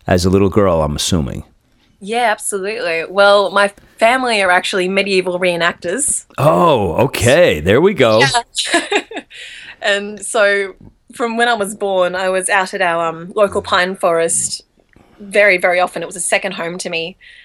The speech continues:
Speaker 2: And I would always just run through the woods and get lost with the other little girls my age, and we'd create our own stories and find all these beautiful mysteries. And at the same time, I had my parents reading to me all the beautiful old myths and legends they could find, and it just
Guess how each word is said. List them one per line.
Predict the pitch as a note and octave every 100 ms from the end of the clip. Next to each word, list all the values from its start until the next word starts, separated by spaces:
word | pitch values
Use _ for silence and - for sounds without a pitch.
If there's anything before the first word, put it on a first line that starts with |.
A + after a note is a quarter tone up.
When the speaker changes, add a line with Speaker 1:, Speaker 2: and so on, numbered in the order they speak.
| _
Speaker 2:
And | F#3+
I |
would | F#3 F#3+
always | F3+ E3+
just | F3 -
run | F#3+ G3+ G#3
through | - G3
the | F3+
woods | F3 F3 E3+ E3+ - - - -
and | F3 E3 E3+ -
get | G3 G3
lost | F#3 -
with | F#3+
the | F#3+ F#3
other | G3 F#3+
little | F#3+ F#3
girls | F3+ F3+ F3
my | F#3 F3+
age, | F3 E3+ E3+
and | E3+
we'd | F3 F3
create | - G3+ F#3
our | F3
own | F3
stories | - - G3 G3 F#3+ F3+
and | F3 E3 E3+ - - _
find | _ G#3 F#3+ F#3+
all | F3+
these | F3 E3+
beautiful | G#3 F#3 F3+
mysteries. | F3+ F#3+ - A3 A#3 A#3+
And | G3+
at | F3+
the | -
same | G#3 F#3+
time, | - F3+ F3 F3
I |
had | E3+ F3 E3+ - - - -
my | G3
parents | F3+ G3+ F3+ F3+ -
reading | F3+ F#3 F3+
to | F3+
me | F3+ E3+
all | E3+
the | E3 D#3+ D#3+ _ F#3
beautiful | G3+ G#3+ - G3 F3 E3+ -
old | F3 F3 F3 F3 - - _ _ F#3+
myths | F#3+ F#3 -
and | F3+
legends | E3+ E3+ F#3+ F#3+ F#3+
they | F3
could | F3
find, | - E3+ F3 B3+
and | C4+ G3
it | E3
just | F3 - -